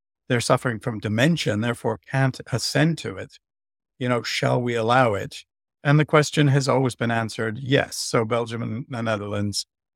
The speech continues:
have allowed it." And there's a lot of talk in Canada about allowing it. The other talk is, of course, about children, because, uh, if a s-, child is suffering unbearably, how can you deny that child medical treatment that other people can have for unbearable suffering?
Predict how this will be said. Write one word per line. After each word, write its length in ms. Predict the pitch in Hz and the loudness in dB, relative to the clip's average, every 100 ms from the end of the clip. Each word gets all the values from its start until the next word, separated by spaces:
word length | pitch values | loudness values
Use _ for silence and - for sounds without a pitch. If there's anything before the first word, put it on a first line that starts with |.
| - | -2
have 140 | 131 | 0
allowed 320 | 113 107 101 107 | 0 -2 -2 -6
it." 120 | - | 0
And 100 | 147 | 4
there's 160 | 147 | 6
a 60 | 147 | 6
lot 160 | 143 127 | 6 4
of 100 | - | 0
talk 300 | 135 110 117 | 0 0 -4
in 120 | 110 | -6
Canada 480 | 113 107 101 101 95 _ _ _ - | -6 -8 -6 -10 -10 _ _ _ -18
about 260 | - 117 110 | -8 -6 -6
allowing 440 | 104 104 101 95 | -4 -4 -4 -6
it. 140 | 95 - _ _ _ _ - | -8 -10 _ _ _ _ 0
The 120 | 127 | 6
other 200 | 127 131 | 8 6
talk 320 | 123 139 139 | 4 4 4
is, 140 | 135 120 | 4 -2
of 160 | 123 | -4
course, 260 | - 131 - | 0 0 0
about 220 | 127 135 | 0 0
children, 500 | - 180 160 101 85 _ _ _ _ _ - | 2 2 2 0 -4 _ _ _ _ _ -6
because, 480 | 120 135 113 - - 143 | 0 2 2 0 -4 -2
uh, 320 | 120 110 - | 0 0 0
if 200 | - 120 | 2 2
a 40 | 123 | 2
s-, 220 | - - - _ | 0 -2 -4 _
child 400 | - 139 151 143 | -2 4 4 4
is 120 | 98 90 | -2 -2
suffering 520 | 120 104 - 98 101 | -2 -2 -4 -4 -2
unbearably, 720 | 98 95 95 95 104 120 135 _ _ _ _ _ _ - | -2 -2 -4 -4 -4 -6 -6 _ _ _ _ _ _ 2
how 160 | 156 | 2
can 160 | 156 165 | 6 6
you 140 | 156 | 6
deny 640 | 127 139 135 143 139 123 | 6 6 8 6 4 2
that 300 | 117 123 120 | 2 0 0
child 600 | - - 143 104 104 104 _ _ - | -2 0 2 2 -2 -6 _ _ -8
medical 400 | 123 135 131 123 | 0 2 2 -4
treatment 540 | - 131 131 120 120 | 0 -2 -2 -6 -8
that 120 | 120 - | -8 0
other 240 | 139 139 | 2 2
people 320 | - 110 113 | 0 -8 -8
can 140 | - 113 | -8 -4
have 260 | 123 110 | -2 -4
for 140 | - 117 | -6 -8
unbearable 460 | 120 127 123 117 | -6 -4 -4 -6
suffering? 460 | 117 147 143 98 | -2 -2 -2 -10